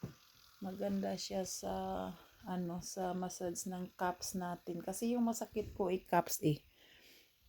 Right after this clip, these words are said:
Ayan. Ang ganda, ang, ano, ma-, masarap sa pakiramdam iyan.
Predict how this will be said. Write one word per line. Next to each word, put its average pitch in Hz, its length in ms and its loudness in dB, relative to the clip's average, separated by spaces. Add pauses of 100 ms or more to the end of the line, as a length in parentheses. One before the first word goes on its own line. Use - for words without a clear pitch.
(160)
Ayan. 175 800 2 (320)
Ang 202 240 2
ganda, 202 480 4
ang, 208 240 0
ano, 202 400 4
ma-, 202 160 6
masarap 208 400 4
sa - 160 4
pakiramdam 208 800 4
iyan. 170 560 2